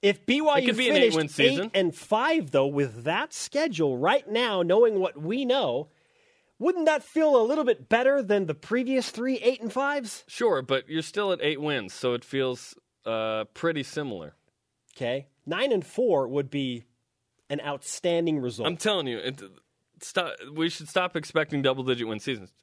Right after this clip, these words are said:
Speaker 2: Go for nine. Go for nine.
Speaker 1: Okay, well, last season, take away injuries, I think it was fair
Speaker 2: No,
Speaker 1: to expect
Speaker 2: no, no, no.
Speaker 1: double-digit wins. I think it
Speaker 2: I
Speaker 1: was
Speaker 2: don't
Speaker 1: fair.
Speaker 2: take away injuries because they happened.
Speaker 1: I know
Speaker 2: It
Speaker 1: they
Speaker 2: is
Speaker 1: happened.
Speaker 2: what it is.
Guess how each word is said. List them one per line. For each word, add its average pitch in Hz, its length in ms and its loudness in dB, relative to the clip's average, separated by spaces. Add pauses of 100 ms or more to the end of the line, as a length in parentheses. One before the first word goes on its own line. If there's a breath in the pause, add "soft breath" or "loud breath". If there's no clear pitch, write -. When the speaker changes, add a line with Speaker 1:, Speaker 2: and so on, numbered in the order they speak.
(200)
Speaker 2:
Go 143 140 -2
for 139 140 -8
nine. 98 260 -6 (380)
Go 185 100 -4
for 202 100 -10
nine. 196 160 -6 (200)
Speaker 1:
Okay, 214 120 -4
well, 220 220 2
last 240 340 -2
season, 151 580 -2 (640)
take 196 200 -4
away 180 200 4
injuries, 135 600 -4 (460)
I 170 100 0
think 175 200 -2
it 156 60 0
was 135 140 -8
fair 190 220 4
Speaker 2:
No, 262 80 -2
Speaker 1:
to 180 80 2
expect 175 340 0
Speaker 2:
no, 339 60 0
no, 165 60 6
no. 156 40 4
Speaker 1:
double-digit 143 380 -2
wins. 101 400 -12 (960)
I 143 80 -8
think 156 140 0
it 185 40 6
Speaker 2:
I - 40 4
Speaker 1:
was - 80 -6
Speaker 2:
don't 240 160 4
Speaker 1:
fair. 165 100 4
Speaker 2:
take 196 180 2
away 151 180 2
injuries 156 380 -4
because 160 300 -2
they 147 100 2
happened. 226 640 -4
Speaker 1:
I 226 120 -2
know 339 220 0
Speaker 2:
It - 60 6
Speaker 1:
they 226 220 6
Speaker 2:
is 285 80 0
Speaker 1:
happened. 214 280 4
Speaker 2:
what 170 100 6
it 190 160 2
is. 247 540 -2